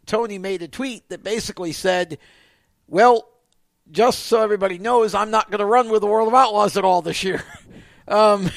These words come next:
which, of course, incited quite a lot of back and forth and some discussion as to what Brian Carter was thinking and why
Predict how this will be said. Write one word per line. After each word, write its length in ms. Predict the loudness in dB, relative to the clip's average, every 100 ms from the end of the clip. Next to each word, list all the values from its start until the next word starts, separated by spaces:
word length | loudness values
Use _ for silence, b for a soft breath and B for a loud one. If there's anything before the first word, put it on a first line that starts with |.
| B B B 6
which, 320 | 8 8 4
of 160 | -2 4
course, 400 | 6 6 4 0
incited 960 | -2 -4 -2 0 0 0 -2 -2 -6 -6
quite 300 | 0 2 2
a 80 | 2
lot 300 | 4 2 2
of 220 | -6 -4
back 280 | 0 0 -2
and 200 | -10 -12
forth 580 | -6 -4 -4 -6 -10 -10
and 440 | -4 -2 -4 -6 -12 B B
some 200 | -10 -8
discussion 600 | -6 -8 0 0 0 -6
as 340 | -6 -6 -8 -8
to 400 | -6 -4 -6 -8 b b b -12
what 360 | -4 -4 -4
Brian 480 | -2 2 2 -2 -8
Carter 380 | -4 -2 0 -4
was 300 | -8 -10 -12
thinking 640 | -6 -4 -4 -10 -12 -16 -10
and 480 | -6 -6 -10 -16 -20 _
why 1080 | -20 -18 -6 0 4 4 2 -2 -8 -10